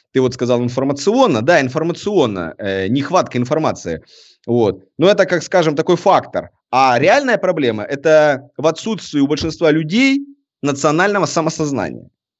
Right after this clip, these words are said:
То есть люди не понимают, кто они, зачем они, что они, для чего они. И отсюда у них нет ни гордости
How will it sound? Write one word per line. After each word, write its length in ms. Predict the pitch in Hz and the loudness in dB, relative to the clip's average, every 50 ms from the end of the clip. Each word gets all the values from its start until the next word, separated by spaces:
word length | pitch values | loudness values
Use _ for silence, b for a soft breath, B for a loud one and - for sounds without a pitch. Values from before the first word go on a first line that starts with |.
| _ _ _ _ _ | _ _ _ _ _
То 100 | - 151 | 2 2
есть 160 | 151 127 135 170 | 2 2 2 0
люди 240 | 180 233 254 214 190 | 2 2 2 2 2
не 100 | 190 208 | 0 2
понимают, 400 | 190 214 214 220 208 196 160 - | 2 0 2 2 2 2 0 0
кто 260 | - - 185 190 190 | 0 0 2 4 4
они, 140 | 175 165 156 | 4 2 0
зачем 400 | 147 175 170 - - 180 170 156 | -2 -4 -4 -2 -2 0 0 0
они, 120 | 147 143 139 | 0 -2 -4
что 400 | 135 127 - - 190 185 175 165 | -4 -6 -4 0 2 4 4 4
они, 220 | 156 151 143 131 | 4 2 0 -2
для 140 | 127 151 175 | -2 -2 -2
чего 400 | - - 185 165 156 165 165 160 | -2 -2 -2 0 2 4 4 4
они. 220 | 151 143 127 B B B B - | 4 2 0 B B B B 0
И 80 | 160 | 2
отсюда 320 | 185 196 190 254 254 214 214 | 2 2 2 0 -2 -2 -2
у 40 | 202 | -2
них 200 | 202 202 185 - | -2 -2 -2 -2
нет 200 | 208 190 190 190 | 0 -2 0 0
ни 120 | 202 247 | -2 -2
гордости 840 | 190 156 185 202 196 175 170 165 165 - - 170 165 165 160 156 147 | -2 2 2 2 2 2 0 -2 -4 -6 -6 -2 0 2 2 2 0